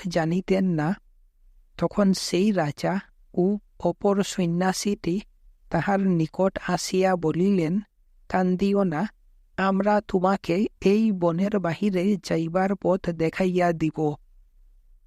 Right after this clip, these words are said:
কিন্তু এখন অন্ধকার যেরূপ গাঢ়, তাহাতে পথ বাহির করা কঠিন। এই একটা বড় গাছ রহিয়াছে, এসো,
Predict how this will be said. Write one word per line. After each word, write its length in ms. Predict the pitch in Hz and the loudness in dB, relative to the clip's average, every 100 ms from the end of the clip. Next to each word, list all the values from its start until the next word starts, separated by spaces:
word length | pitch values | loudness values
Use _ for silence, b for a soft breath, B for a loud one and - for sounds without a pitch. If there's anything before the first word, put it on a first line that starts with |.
| _ _ - - | _ _ -18 0
কিন্তু 580 | 202 214 202 180 190 - - | 2 4 2 0 -2 -6 -12
এখন 580 | - - - 208 196 220 - | -14 -12 -2 0 2 0 -4
অন্ধকার 760 | - 185 196 214 - 202 196 190 - - | -2 0 2 0 0 0 2 -2 -6 -10
যেরূপ 440 | - 170 190 208 | -4 0 0 -2
গাঢ়, 500 | 175 160 175 185 165 202 - _ _ _ | -4 0 0 2 0 -2 -8 _ _ _
তাহাতে 480 | - 165 190 - 190 - | -6 -2 -2 0 0 2
পথ 280 | 170 180 - | 0 0 0
বাহির 440 | 160 160 175 185 | -2 0 2 0
করা 360 | 180 175 170 165 - | 0 0 0 -2 -2
কঠিন। 500 | 165 - 165 151 147 - _ _ - - _ - | -4 -2 -2 -2 -6 -14 _ _ -20 -20 _ 0
এই 280 | 196 214 | 2 2
একটা 560 | 202 170 _ - 180 190 - - | 0 -6 _ -4 0 0 -2 -8
বড় 340 | 160 156 175 196 | -2 0 0 0
গাছ 460 | 160 165 - - | 0 -2 -4 -6
রহিয়াছে, 800 | 165 156 180 180 165 - - 165 - - - _ _ - - | -2 -2 0 0 -2 -6 -4 -4 -6 -20 -20 _ _ -16 -2
এসো, 400 | 180 - 160 | -2 0 -4